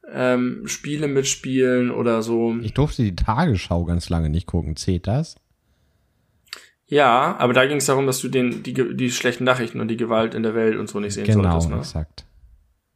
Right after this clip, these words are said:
Speaker 1: Ja, das, ich erzähl vielleicht einmal kurz das, woran ich denke, vielleicht fällt dir dann was ein, weil mir das so, äh,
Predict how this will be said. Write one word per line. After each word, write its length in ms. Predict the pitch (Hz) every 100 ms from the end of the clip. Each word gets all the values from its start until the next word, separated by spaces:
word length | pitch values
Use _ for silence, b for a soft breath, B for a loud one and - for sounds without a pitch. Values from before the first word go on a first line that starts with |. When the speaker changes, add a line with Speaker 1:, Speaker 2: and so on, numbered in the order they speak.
| _ _ _ _ _ _ _ _ _
Speaker 1:
Ja, 240 | 113 110
das, 180 | 113 117 - B
ich 220 | 120 - - - - _ -
erzähl 340 | 135 127 160
vielleicht 260 | 170 160 156
einmal 180 | 147 156
kurz 180 | 147 -
das, 180 | 143
woran 200 | 139 139
ich 160 | 135 147
denke, 320 | 131 123 131
vielleicht 240 | 131 127 -
fällt 140 | 131
dir 80 | 131
dann 160 | 123
was 120 | 123 120
ein, 460 | 120 123 123 - -
weil 140 | 120
mir 140 | 120
das 180 | 120 120
so, 260 | - 120
äh, 40 | -